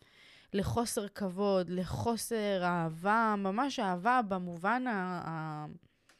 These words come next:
הגדול של המילה. לא עכשיו, אה, מאוהבים אחד בשנייה, לא, מעולם לא... לא, לא ציפיתי ולא רציתי שהם יהיו מאוהבים. אני גם לא הייתי מהילדים האלה שמחכים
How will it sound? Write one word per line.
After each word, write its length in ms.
הגדול 460
של 220
המילה. 360
לא 180
עכשיו, 380
אה, 360
מאוהבים 540
אחד 280
בשנייה, 440
לא, 400
מעולם 420
לא... 160
לא, 440
לא 220
ציפיתי 720
ולא 500
רציתי 920
שהם 400
יהיו 220
מאוהבים. 760
אני 140
גם 220
לא 100
הייתי 260
מהילדים 540
האלה 180
שמחכים 760